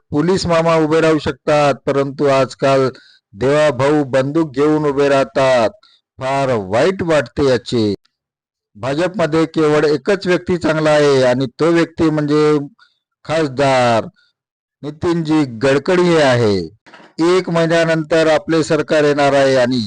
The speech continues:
या सरकारमध्ये महिलांची सुरक्षा, महिलांची सुरक्षा हा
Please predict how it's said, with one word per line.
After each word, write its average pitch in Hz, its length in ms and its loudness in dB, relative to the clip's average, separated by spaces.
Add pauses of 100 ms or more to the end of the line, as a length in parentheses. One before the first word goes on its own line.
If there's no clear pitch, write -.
या 147 180 2
सरकारमध्ये 156 800 0
महिलांची 143 640 0
सुरक्षा, 156 720 0 (560)
महिलांची 147 800 -2
सुरक्षा 156 600 0
हा 135 240 2